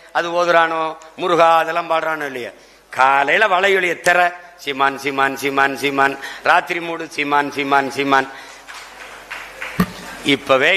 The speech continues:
இந்த ஆட்டம் இன்னும் ஆறு மாசம் போச்சுன்னு வச்சுக்க, நீ என்னடா ஆளுகளை கொண்டாந்து ஸ்ட்ராட்டஜி பண்ற? நான் ஒரு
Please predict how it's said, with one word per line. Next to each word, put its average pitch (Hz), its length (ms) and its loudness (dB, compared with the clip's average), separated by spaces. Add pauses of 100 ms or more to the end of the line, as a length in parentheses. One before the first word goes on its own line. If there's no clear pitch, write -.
இந்த 160 140 -6 (120)
ஆட்டம் 135 320 -8 (140)
இன்னும் 170 240 -2 (100)
ஆறு 165 140 0 (100)
மாசம் 175 340 -2
போச்சுன்னு 190 440 -4
வச்சுக்க, 180 280 0 (2500)
நீ 165 80 2 (120)
என்னடா 285 340 2 (120)
ஆளுகளை 240 300 -2
கொண்டாந்து 185 480 -2
ஸ்ட்ராட்டஜி 170 500 0 (140)
பண்ற? 123 200 -2 (920)
நான் 160 240 4
ஒரு 147 80 0